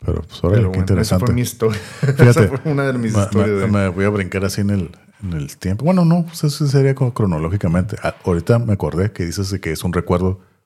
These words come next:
Speaker 1: como también en grupal, ¿no? Con tu mamá y
Speaker 2: Ajá.
Speaker 1: contigo, ¿no? Entonces, que es, ah, mira, él solo no fue. Pues esto no sé si sea, sea paranormal, pero sí fue, está raro.
Speaker 2: A ver.
Speaker 1: Eh, fue como en el noventa y siete, noventa y ocho.
Speaker 2: Ujú.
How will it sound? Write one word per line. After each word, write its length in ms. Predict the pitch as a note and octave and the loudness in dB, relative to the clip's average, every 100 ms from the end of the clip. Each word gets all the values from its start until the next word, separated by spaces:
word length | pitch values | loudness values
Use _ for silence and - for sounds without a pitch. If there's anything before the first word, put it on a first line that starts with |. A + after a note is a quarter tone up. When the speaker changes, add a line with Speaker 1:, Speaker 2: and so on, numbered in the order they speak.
| _ | _
Speaker 1:
como 200 | - D#2+ | -6 -4
también 300 | D#2 C#2+ D#2 | -4 -4 -2
en 80 | E2+ | -2
grupal, 340 | E2+ D#2 D#2 D3+ | -2 -2 -2 -2
¿no? 80 | |
Con 140 | - D2+ | -4 -6
tu 80 | D2 | -6
mamá 320 | C#2 D#3 A2 | -2 2 2
y 60 | A2 | 2
Speaker 2:
Ajá. 180 | F#2 E2+ | -2 -2
Speaker 1:
contigo, 240 | D#2+ C#2+ | -4 -2
¿no? 100 | G2 | -4
Entonces, 340 | G2+ E2 E2+ | -4 -6 -8
que 160 | - C#2+ | -6 -8
es, 120 | D2+ | -8
ah, 200 | E2 B2+ A2 | -10 -8 -4
mira, 360 | A2 E2 - _ | -4 -4 -8 _
él 120 | E2 D2+ | -10 -6
solo 200 | E2+ D#2+ | -4 -4
no 120 | D#2 | -4
fue. 180 | - A2+ - _ _ - - - - - - - _ _ _ _ | -4 -6 -10 _ _ -12 -12 -14 -20 -20 -20 -20 _ _ _ _
Pues 140 | C3+ | 2
esto 160 | - F3 | 4 4
no 160 | E3 D#3 | 6 6
sé 120 | D#3 | 4
si 60 | |
sea, 200 | C#3+ D#3+ C#3+ | 4 2 2
sea 220 | D3 D3 | 0 0
paranormal, 500 | C#3+ C#3 D#2+ E2+ A2 | 0 0 0 0 0
pero 120 | F2 | -2
sí 100 | F2+ | -4
fue, 100 | F2+ | -4
está 200 | F2+ F#2+ | -2 2
raro. 280 | F#2 G2 G2+ - - | 4 4 2 -6 -8
Speaker 2:
A 140 | D#2 | -6
ver. 220 | C#2+ G#2 - _ _ _ _ - | -6 -10 -12 _ _ _ _ -2
Speaker 1:
Eh, 680 | G#2 F#2+ F#2 F2+ F2 D#2 D2+ _ _ _ _ _ - | 0 0 0 0 -2 -4 -8 _ _ _ _ _ -20
fue 200 | - F2+ | -8 -4
como 220 | - A2 G2+ | -2 0 0
en 60 | |
el 140 | E2 D#2 | -2 -6
noventa 340 | D2+ D2 D2+ | -8 -10 -10
y 60 | D2 | -8
siete, 340 | E2+ E2+ G2 | -6 -6 -6
noventa 360 | F2 E2 D#2 C#2+ | -6 -6 -8 -8
y 60 | |
ocho. 340 | D#2 - A2 A2 _ _ | -8 -6 -8 -8 _ _
Speaker 2:
Ujú. 220 | - F2 | -14 -10